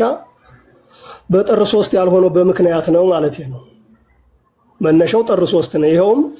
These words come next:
ወቅት ዘመን አስተርእዮ በመሆኑ የፍስሐ የሐሴት ጊዜ በመሆኑ ታኅሳስ ሃያ ዘጠኝ ልደቱን ጥር አስራ አንድ ጥምቀትን የምናከብርበት ስለሆነ በልደቱና በጥምቀቱ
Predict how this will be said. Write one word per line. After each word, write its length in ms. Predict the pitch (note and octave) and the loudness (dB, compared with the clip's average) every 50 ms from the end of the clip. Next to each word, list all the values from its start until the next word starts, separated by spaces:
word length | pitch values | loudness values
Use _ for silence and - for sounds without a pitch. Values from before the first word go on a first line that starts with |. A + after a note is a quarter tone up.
| _ _ - | _ _ -4
ወቅት 240 | G#3+ G3 - - C3+ | -2 -2 -2 -2 -6
ዘመን 340 | E3 D#3+ F3+ F#3 F#3+ F#3+ F#3 | -2 0 0 2 2 0 0
አስተርእዮ 440 | F#3 F3 - - G3+ F#3+ F#3 F#3 F#3 E3+ | 0 -2 -2 -2 0 2 2 2 2 2
በመሆኑ 420 | D3+ F3+ F#3 F#3+ F#3+ F#3+ G3+ A3+ B3+ B3+ F#3+ | 2 2 2 4 2 2 2 0 -2 -2 -2
የፍስሐ 520 | D#3 D#3+ D#3 - E3 - - - D#3 C#3+ D3+ D3+ C#3+ D3 D3 - _ _ _ _ _ _ _ _ | -2 -2 -2 -2 -6 -6 -4 -6 -6 -6 -6 -8 -10 -10 -12 -14 _ _ _ _ _ _ _ _
የሐሴት 440 | - D#3+ D#3+ E3+ E3 - - F3 - D3+ | -2 -2 0 0 -2 -2 -2 -2 -2 -2
ጊዜ 160 | D3+ D#3 D#3+ E3 | -2 -2 0 0
በመሆኑ 440 | D#3 D#3 D#3+ D#3+ D#3+ D#3 D#3+ F3 G3+ B3+ D#4 - - - _ _ _ _ _ _ _ - | 2 2 2 2 4 2 2 2 2 0 -2 -6 -10 -18 _ _ _ _ _ _ _ -8
ታኅሳስ 320 | F#3 - F#3 F3 E3+ - | -4 -2 0 0 0 0
ሃያ 140 | F3+ F3 F3 E3+ | 0 0 0 0
ዘጠኝ 240 | G3+ A3 - A#3+ F#3 | 0 2 2 2 0
ልደቱን 460 | D#3 D3+ D3+ D#3 C#3+ C3+ E3+ D#3 D3+ D3 | 2 0 0 0 0 0 -2 -2 -2 -2
ጥር 220 | - - G3 F#3 F3+ | -4 -4 -2 -2 0
አስራ 240 | F3+ F3 - G3+ F#3 F#3+ | -2 -2 -2 0 0 0
አንድ 140 | G3+ G#3 F#3 | 0 0 -2
ጥምቀትን 500 | F#3+ G3+ F3 E3+ E3+ E3+ D#3+ - F#3+ D#3 C#3 - - | -2 -2 -2 0 0 -2 -4 -4 -8 -10 -10 -8 -4
የምናከብርበት 800 | - E3 E3+ F3+ F3 F3 E3+ E3 - E3 D#3+ D#3+ D3 D3 E3 D3 | -2 0 2 2 2 2 0 0 -2 0 0 0 0 0 -2 -2
ስለሆነ 380 | - - E3+ E3+ F3 F#3 G3+ A#3 C#4 - - - - _ _ _ _ _ _ _ _ _ _ _ | -2 -2 0 2 2 2 2 0 -2 -2 -6 -12 -20 _ _ _ _ _ _ _ _ _ _ _
በልደቱና 600 | D3 D#3 E3+ F3 F3+ F3 F3+ F3+ - - F3+ F3 F3 D#3+ | -2 0 0 2 2 2 2 0 2 2 0 0 2 0
በጥምቀቱ 520 | E3+ E3+ - F#3+ E3+ F3 - F#3 - | 0 0 0 0 -2 0 0 -2 -2